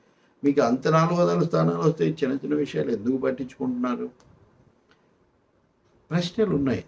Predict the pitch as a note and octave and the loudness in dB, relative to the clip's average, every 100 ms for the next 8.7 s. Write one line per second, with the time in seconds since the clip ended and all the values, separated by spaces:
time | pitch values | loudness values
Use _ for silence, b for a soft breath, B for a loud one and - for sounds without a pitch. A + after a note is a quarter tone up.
0 | - G#3 D#3+ - A3+ A3 E3+ - - - | -2 2 2 0 2 2 2 -4 -14 -2
1 | C3 D#3 - F3 D#3+ - F3+ F3 - _ | 0 0 -2 -4 -4 -4 -6 -6 -10 _
2 | _ _ - - - _ _ _ C#3 C#3 | _ _ -20 -20 -20 _ _ _ 0 2
3 | G#3 G3+ F3+ C#3+ B2 C#3 C3+ C3+ C#3 C#3 | 4 2 0 -4 2 2 4 6 6 6
4 | D3 C#3+ C3 C#3+ D#3 C#3 C3+ C3 B2+ C#3 | 4 2 2 2 2 -2 -2 -2 2 2
5 | B2+ B2 B2 B2 - C3+ C3+ C3+ - _ | 2 -2 0 -2 2 4 4 0 -6 _
6 | _ _ _ _ _ _ - - _ D3 | _ _ _ _ _ _ -20 -20 _ 4
7 | D3 F3 F#3+ - G3+ F#3 - _ - D#3+ | 6 6 4 2 0 0 -2 _ -2 4
8 | D3 C#3+ D3+ C#3+ D3 D3 - | 6 6 2 2 2 2 0